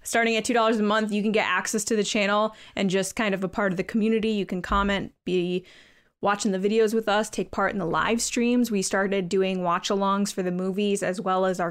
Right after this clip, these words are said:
monthly Q and A's, so it's a really cool way to engage with us outside of the show.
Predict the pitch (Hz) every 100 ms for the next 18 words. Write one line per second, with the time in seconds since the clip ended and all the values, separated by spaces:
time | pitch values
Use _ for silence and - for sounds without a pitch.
0 | 180 180 196 226 196 180 - 196 185 170
1 | 180 220 220 - 185 180 175 180 180 190
2 | 175 175 180 180 170 170 190 185 180 175
3 | 170 175 175 170 - 180 185